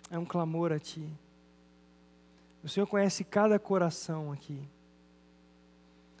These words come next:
E nós ouvimos na tua palavra hoje que o Senhor Jesus, ele foi ungido para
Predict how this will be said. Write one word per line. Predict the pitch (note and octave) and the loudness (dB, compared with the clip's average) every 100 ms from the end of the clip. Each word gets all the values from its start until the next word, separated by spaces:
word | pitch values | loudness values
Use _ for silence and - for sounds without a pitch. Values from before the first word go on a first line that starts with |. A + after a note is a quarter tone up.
| - - | -20 -12
E | E3 | -2
nós | F3+ F#3 | 2 4
ouvimos | F#3+ F#3 G#3 F#3+ | 4 4 2 2
na | G3 | 0
tua | G3+ G3 | 0 -2
palavra | F#3+ F3 F3+ F3 | 0 2 2 0
hoje | F3 F3+ F3 D3+ D3 - - - - _ - | 0 2 2 0 -4 -10 -20 -20 -20 _ -12
que | F3+ | -6
o | |
Senhor | F3 - F#3+ F#3+ F#3 | -4 -2 -2 0 0
Jesus, | F3 F#3 D#3 D#3 E3 D3+ C#3 | 0 -2 -2 -4 -2 -2 -2
ele | D#3+ | -2
foi | D#3+ F3+ F3+ | -2 -2 -2
ungido | E3+ E3 D3 D3 E3 D3+ C#3 C3+ - _ _ _ _ _ _ _ _ - - - - | -2 -2 -4 -4 -4 -4 -8 -12 -18 _ _ _ _ _ _ _ _ -20 -20 -14 -2
para | E3 D#3+ D#3 | 2 2 0